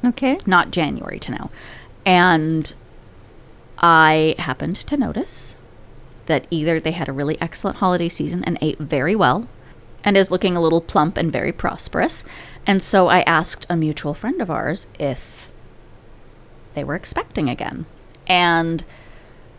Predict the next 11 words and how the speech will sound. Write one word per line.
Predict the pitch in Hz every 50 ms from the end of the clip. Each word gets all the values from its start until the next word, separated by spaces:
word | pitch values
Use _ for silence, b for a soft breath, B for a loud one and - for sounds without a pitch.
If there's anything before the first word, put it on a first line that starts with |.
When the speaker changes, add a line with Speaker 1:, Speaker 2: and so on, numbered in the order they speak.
| - -
Speaker 2:
the | 190 185
two | - - 214
of | 196 180 165
us | 165 202 - -
were | 170 160
kind | - 170 143 127 -
of | 80 - - - - - - - - - - - - - - - - - B B B B B B -
not | 311 330 - -
gossiping | - 170 151 170 - - 202 - 233 233 240
about | 240 220 226 226 233 262
it, | 269 262 - - - - - -